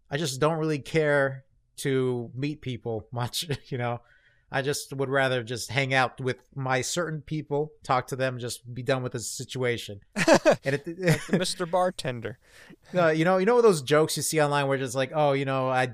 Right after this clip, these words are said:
Speaker 1: I go out on a social, social event and then I come back, I have to recharge for two weeks."
Speaker 2: Yeah.
Speaker 1: That's basically me. I don't really like doing things with people that I don't really know.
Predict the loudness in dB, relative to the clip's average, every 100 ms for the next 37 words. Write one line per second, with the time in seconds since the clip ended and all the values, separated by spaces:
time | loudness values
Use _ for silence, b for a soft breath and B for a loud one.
0 | -2 0 2 2 0 0 0 0 -2 -2
1 | 0 0 0 -2 0 0 0 -2 -4 -4
2 | -4 0 2 2 0 -4 -2 -2 -2 -6
3 | -8 -6 -4 -6 -12 b b -2 0 2
4 | 2 2 0 -2 -2 0 0 0 0 2
5 | 2 0 -4 _ _ _ -2 2 2 0
6 | -2 -2 -6 -8 -6 -4 -4 -2 0 -2
7 | -2 -2 -4 -6 -4 -6 -6